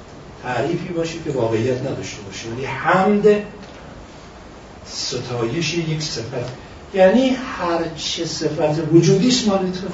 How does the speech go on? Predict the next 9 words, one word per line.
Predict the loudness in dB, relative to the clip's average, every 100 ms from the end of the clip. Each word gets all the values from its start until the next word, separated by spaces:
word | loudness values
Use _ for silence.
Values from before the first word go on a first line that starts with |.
| -10 -14 -18 -18 -18 -18 -20 -18 0 6
غنی | 8 10 8
بی | 10
نیازی | 10 12 10 8 2 -2 -6 -18 -14 2
و | 4
صفت | 6 6 8 8
وجودی | 10 8 10 10
هم | 10
مال | 8 4
تو. | 2